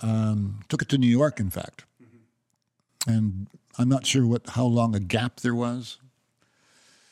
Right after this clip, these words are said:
but I worked again with Harant, and I worked with him at Toronto Free Theatre. Um, did a, did a production of, uh, it was called The Blues. I did costumes for that as well, set, light, and costumes.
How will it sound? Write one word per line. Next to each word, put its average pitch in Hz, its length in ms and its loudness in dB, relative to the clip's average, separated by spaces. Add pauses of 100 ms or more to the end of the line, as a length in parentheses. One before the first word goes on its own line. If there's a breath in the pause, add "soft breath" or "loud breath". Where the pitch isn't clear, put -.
(140)
but 160 100 0
I 180 40 2
worked 180 240 0
again 143 300 0
with 110 140 0
Harant, 123 380 0
and 120 100 0
I 110 40 0
worked 107 220 -2
with 98 100 -2
him 104 120 0
at 95 100 -4
Toronto 104 300 -2
Free 156 220 0
Theatre. 139 560 0 (140)
Um, 98 880 -6
did 104 220 0
a, 98 340 -4 (440)
did 117 160 -12
a 113 60 -12
production 113 640 -10
of, 101 440 -14
uh, 101 400 -10 (1400 soft breath)
it 110 40 -10
was 107 140 -10
called 110 220 0
The 98 80 0
Blues. 131 720 0 (540 loud breath)
I 113 40 -6
did 110 140 -2
costumes 135 500 -4
for 101 140 -12
that 85 220 -8
as 87 120 -14
well, 107 220 -8
set, - 340 -8
light, 110 280 -6
and 143 240 -2
costumes. 98 640 -12